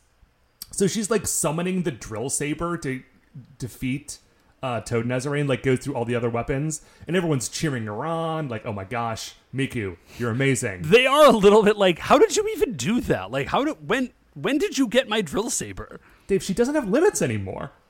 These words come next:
Speaker 1: Uh, anyway, she wins. She is about to completely destroy Toad Nezarene, but Shivalina shows up and is like, "I, like,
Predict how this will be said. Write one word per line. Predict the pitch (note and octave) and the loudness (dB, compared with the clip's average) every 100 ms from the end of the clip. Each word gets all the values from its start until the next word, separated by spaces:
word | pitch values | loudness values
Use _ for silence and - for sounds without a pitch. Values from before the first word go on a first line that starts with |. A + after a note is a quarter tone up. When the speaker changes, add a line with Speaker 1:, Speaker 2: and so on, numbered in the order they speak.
| _ _ _ _ _ _ _ _ _ _ _ _ _ | _ _ _ _ _ _ _ _ _ _ _ _ _
Speaker 1:
Uh, | C3+ C3 B2 - | -6 -4 -4 -2
anyway, | C4+ G3+ A#2 F#2+ G2 _ _ | 2 2 0 -6 -14 _ _
she | - C#4 D4 | -6 2 2
wins. | F3 C#3+ - | 4 0 0
She | C#4 | 2
is | D4 | 2
about | F#3+ F#3+ | 0 -2
to | F3 | -2
completely | D3+ C#3+ E3 D#3 | -6 -4 -4 -2
destroy | C3 A#2 A#2+ G#2 | -4 -4 -6 -8
Toad | - G#2 | -6 -8
Nezarene, | G2 F#2+ G2 | -8 -8 -10
but | F2+ | -12
Shivalina | - A3 B3 F#3 D3 | -4 2 2 4 0
shows | C3 C3 A#2 | 0 -2 -2
up | A2 G#2 - | -4 -6 -6
and | |
is | A2+ | -4
like, | A#2 A2+ - | -4 -4 -4
"I, | D3+ D3+ D3 D3 D3 C#3+ _ _ _ _ - | -4 -2 -2 -2 -2 -4 _ _ _ _ -4
like, | B2+ A#2+ A2+ | 0 0 -2